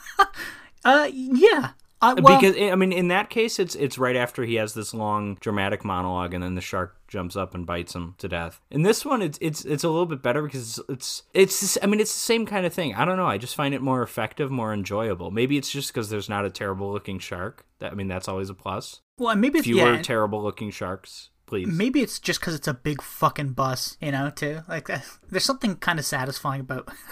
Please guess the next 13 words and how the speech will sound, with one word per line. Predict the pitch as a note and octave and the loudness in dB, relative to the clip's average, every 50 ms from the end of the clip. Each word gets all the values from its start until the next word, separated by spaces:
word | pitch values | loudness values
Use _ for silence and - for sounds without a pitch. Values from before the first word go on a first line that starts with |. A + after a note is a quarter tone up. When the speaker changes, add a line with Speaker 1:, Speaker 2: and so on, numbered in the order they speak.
| - - | -20 -10
Speaker 1:
<laughs> | - - - - - - | -10 -10 -10 -10 -16 -16
seeing | - - - F#3+ C#3 | -8 -2 -2 -2 -2
somebody | - - - B3+ A#3 G3+ G3+ G3 - | 0 -4 -4 -4 -4 -6 -8 -12 -6
hit | - F3+ F3 - - - | -4 -4 -4 -4 -2 0
by | - D#3 D3+ | 0 0 0
a | C#3+ | -2
bus | C3 - D3 D3 C#3+ - D#3 | -2 -4 -4 -4 -2 -4 -4
in | C#3+ | -4
a | C3 | -4
movie, | C3 C#3 C#3+ C#3+ C#3 C3+ C3+ - - | -2 -2 -4 -4 -4 -6 -8 -10 -2
like | - F3 - - | -2 -2 0 0
Mean | D#3+ E3+ F3 F3 | 0 0 0 0
Girls. | D3+ C#3 C3 A#2+ A#2+ | 0 -2 -4 -6 0